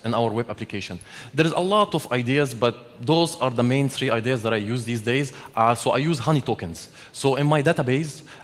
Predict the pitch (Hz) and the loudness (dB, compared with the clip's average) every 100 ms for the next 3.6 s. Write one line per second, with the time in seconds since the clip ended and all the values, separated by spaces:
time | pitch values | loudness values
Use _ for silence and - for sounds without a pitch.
0 | - - 180 135 - 123 127 117 143 139 | -8 0 2 2 0 -2 -2 -2 -2 -2
1 | 135 113 107 127 120 117 104 - - 117 | -2 -4 -4 -6 -2 -4 -4 -12 -10 -6
2 | 117 113 107 107 107 104 110 101 98 - | -2 -2 -2 -4 -4 -4 -4 -6 -10 -10
3 | 101 90 95 - 117 | -8 -6 -6 -4 -4